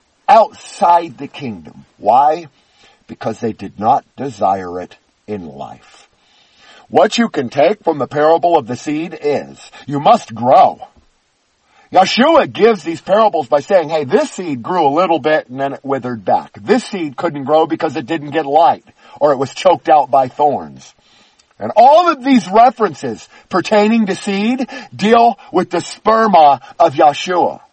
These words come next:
or Yahweh God himself, the children of Yahweh.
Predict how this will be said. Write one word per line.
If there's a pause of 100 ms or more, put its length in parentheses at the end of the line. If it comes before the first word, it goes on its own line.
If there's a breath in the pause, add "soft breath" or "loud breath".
or
Yahweh
God
himself, (720)
the
children (720)
of
Yahweh.